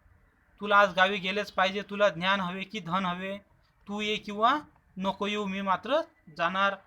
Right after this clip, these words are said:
हे शब्द काय? विकल्पबोधक आहेत. आता परिणामबोधक उभ्यान्वयीमध्ये जर बघायचं तर काय? मधून उत्पन्न भाषण केलं म्हणून त्याला काय? बक्षीस मिळालं. सायकल वाटेत काय? बिघडली म्हणून काय?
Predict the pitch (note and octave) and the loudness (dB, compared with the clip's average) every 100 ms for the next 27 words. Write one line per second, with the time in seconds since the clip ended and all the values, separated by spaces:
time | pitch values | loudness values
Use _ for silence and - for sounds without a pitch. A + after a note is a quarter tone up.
0 | _ _ F3 F#3 F#3 F3+ G3 C4 A3 F#3+ | _ _ -10 -8 -8 -8 -4 -4 -4 -6
1 | G3 G3 G#3 F3 D#3+ D3+ C3+ - _ _ | -6 -6 -8 -8 -6 -6 -8 -10 _ _
2 | F3 G#3 G#3 F#3 G3 A#3 A#3 A3+ A#3 G#3+ | -2 0 0 -2 -2 -2 0 -2 -4 -4
3 | G3 G#3+ A3 A3+ A3 A3 G#3 A3+ A3+ A3 | 0 0 0 -2 -2 -4 -6 -6 -6 -4
4 | G#3+ G#3+ G#3 G#3+ G3+ A3 A3 - - - | 0 0 0 -6 -4 -4 -4 -10 -20 -8
5 | F3+ G3+ G#3 G3 F#3+ G#3+ G#3 D#3+ D3+ F#3+ | -6 -4 -4 -6 -6 -6 -4 -4 -4 -6
6 | F3+ F3+ F3+ F#3 F#3 _ _ - - - | -6 -6 -4 -6 -8 _ _ -20 -20 -8
7 | E3 F#3+ F#3+ F#3 F3+ A#3 G3+ F#3 - F3+ | -4 -4 -2 -2 0 -2 -2 -6 -8 -10
8 | F3+ F3 D#3+ E3 E3+ F3 _ _ _ - | -6 0 0 0 -6 -10 _ _ _ -20
9 | - _ - F#5 E5+ _ _ _ _ _ | -20 _ -20 -20 -20 _ _ _ _ _
10 | _ _ - E3+ E3+ G#3 G3 F3+ G#3 - | _ _ 0 0 0 0 0 0 -2 -2
11 | A3+ C4 D4+ - _ - F3+ F#3+ G3 F#3+ | 0 -2 -8 -20 _ -8 -4 -2 -4 -4
12 | F#3+ F3 F3+ G#3 G3+ A3 | -4 -4 -2 -4 0 0